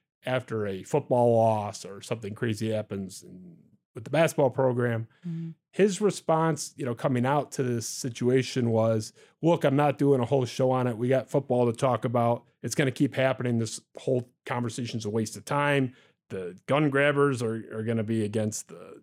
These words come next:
Speaker 1: you know, it's, it's the whole political argument." So
Speaker 2: Mm-hmm.
Speaker 1: his, his general take was, "I'm not doing it. I'm gonna talk about it for fifteen minutes.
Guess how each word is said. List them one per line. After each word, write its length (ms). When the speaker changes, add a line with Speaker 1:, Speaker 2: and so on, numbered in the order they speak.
Speaker 1:
you 120
know, 60
it's, 300
it's 320
the 100
whole 140
political 360
argument." 380
So 280
Speaker 2:
Mm-hmm. 100
Speaker 1:
his, 220
his 240
general 340
take 280
was, 320
"I'm 120
not 180
doing 220
it. 140
I'm 100
gonna 100
talk 200
about 180
it 80
for 160
fifteen 420
minutes. 440